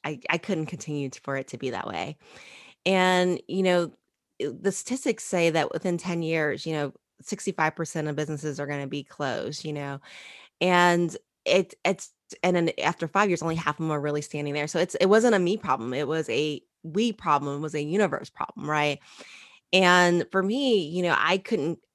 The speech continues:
I, I couldn't continue to run my business the way I was, you know, because when you compete upon price and you drive the prices down, you take every single client, right? Which is what we're taught in traditional school, traditional accounting equation,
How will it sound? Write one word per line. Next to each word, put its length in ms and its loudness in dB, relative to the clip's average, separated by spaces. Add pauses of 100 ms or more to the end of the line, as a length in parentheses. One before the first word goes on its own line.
(140)
I, 220 0
I 120 2
couldn't 240 2
continue 360 0
to 80 2
run 220 0
my 120 0
business 320 -4
the 100 -4
way 100 0
I 80 -2
was, 320 -6
you 80 -6
know, 100 -4
because 300 -8
when 140 -2
you 160 -4
compete 380 -6
upon 360 -4
price 520 -2
and 140 -8
you 60 -6
drive 340 -2
the 60 -4
prices 440 -4
down, 420 0
you 80 -6
take 240 -12
every 240 -4
single 280 -12
client, 440 -8 (320)
right? 240 8
Which 140 0
is 100 -2
what 140 4
we're 120 4
taught 400 2
in 320 -4
traditional 440 -2
school, 600 2
traditional 540 -4 (260)
accounting 460 0
equation, 580 -2